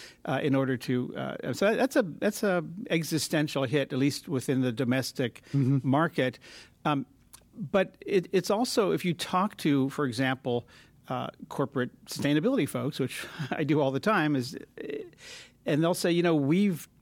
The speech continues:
Speaker 1: done so much, the proverbial low-hanging fruit. We've, we've done our facilities and our products, and we've worked with our supply chains, and, uh, we've got, you know, we've switched to renewables, and we've, we, we've done a whole range of energy-related and, and, and other things within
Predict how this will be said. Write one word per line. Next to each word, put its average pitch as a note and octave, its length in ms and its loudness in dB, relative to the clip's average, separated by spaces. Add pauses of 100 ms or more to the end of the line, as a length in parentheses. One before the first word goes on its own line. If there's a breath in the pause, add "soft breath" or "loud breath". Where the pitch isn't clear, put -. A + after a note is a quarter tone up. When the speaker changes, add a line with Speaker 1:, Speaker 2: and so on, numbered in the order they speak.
(120)
Speaker 1:
done B2 680 0 (120)
so D3+ 200 0
much, B2 300 0
the A#2+ 180 -2 (160)
proverbial B2 460 0
low-hanging A#2+ 480 2
fruit. A#2+ 320 -2
We've, A#2 260 -6 (440 loud breath)
we've A#2 160 -4
done A#2 160 -2
our B2 80 -6
facilities C#3 720 2
and A#2 140 -4
our B2 100 -6
products, C#3 640 0
and B2 140 -2
we've A#2 100 -6
worked B2 160 -6
with C3 120 -6
our B2 120 -4
supply E3+ 340 0
chains, C3 640 -2 (500 loud breath)
and, B2 400 0
uh, C3 220 -4
we've B2+ 180 -2
got, B2 300 -4
you D3 80 -2
know, B2 80 0
we've B2 160 0
switched - 320 -2
to C3 80 -2
renewables, C3 720 0
and B2 160 -2
we've, B2 180 -2
we, D#3 140 -4
we've E3 220 0
done F#3 180 2
a C#3+ 80 2
whole E3+ 340 0
range C#3+ 480 4
of C3 160 0
energy-related B2+ 960 0
and, C#3+ 140 0
and, C#3 320 -2
and C3 140 0
other D3+ 200 2
things A#2+ 260 -2
within C#3 560 0